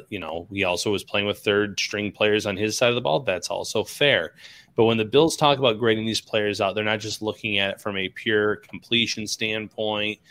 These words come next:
uh, overall stat line. They're looking at it in terms of how they, you know, the, the play call itself, going through the progressions, making the right reads. And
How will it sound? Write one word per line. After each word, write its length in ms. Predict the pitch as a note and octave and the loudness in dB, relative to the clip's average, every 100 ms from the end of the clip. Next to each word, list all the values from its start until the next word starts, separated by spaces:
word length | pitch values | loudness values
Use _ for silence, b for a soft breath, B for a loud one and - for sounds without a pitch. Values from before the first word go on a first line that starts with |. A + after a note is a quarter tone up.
| b b | b b
uh, 280 | G2 F#2 F#2 | -4 0 0
overall 480 | A#2 A#2 A2+ A2 G#2+ | 0 0 2 4 4
stat 440 | - - A2+ G#2 G2+ | 2 -2 0 0 -2
line. 180 | G#2 | -4
They're 100 | G#2+ | -2
looking 360 | A2 A#2 B2 A#2 | -2 -4 -2 0
at 160 | G#2+ G#2+ | 2 2
it 100 | G#2 | -2
in 140 | G#2 | -6
terms 420 | - G#2 G#2 F#2+ | -8 -6 -6 -4
of 400 | G2 F#2+ F#2+ F#2+ b b b b | -2 0 -2 -6 b b b b
how 180 | - A#2+ | 4 4
they, 280 | A#2 A#2 A2+ | 6 2 2
you 80 | A2+ | -2
know, 140 | F2+ | -6
the, 160 | E2 F#2 | -8 -8
the 100 | F#2 | -10
play 300 | - A#2+ A#2+ | -2 0 0
call 260 | - A#2 A#2 | 2 4 4
itself, 640 | - - G2 F#2+ F#2+ - | 0 -4 -4 -4 -6 -6
going 300 | A2 A2 A2 | -2 -2 -2
through 160 | - A2 | -6 -8
the 80 | |
progressions, 600 | G#2+ G#2 G2 F2+ - F2+ G2+ | -8 -8 -4 -4 -8 -14 -4
making 320 | G#2 G2+ A2 | -4 -2 -4
the 80 | G#2+ | -2
right 220 | G#2+ F#2+ | -2 -2
reads. 400 | G2 F#2 F2+ F#2+ | -6 -8 -8 -10
And 220 | F2+ F#2 | -10 -10